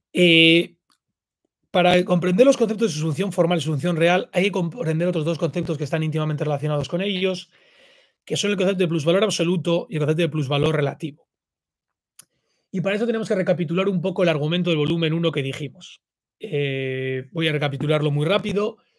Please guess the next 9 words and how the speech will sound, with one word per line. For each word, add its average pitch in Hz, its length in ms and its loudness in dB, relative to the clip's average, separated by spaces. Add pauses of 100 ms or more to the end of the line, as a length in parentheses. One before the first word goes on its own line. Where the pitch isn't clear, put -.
(420)
para 147 200 0
poder 151 240 -2
llegar 156 500 0
a 151 120 -2
lo 147 120 -2
que 151 160 -4
nos 147 200 -6
interesa 143 440 -8
ahora. - 280 -20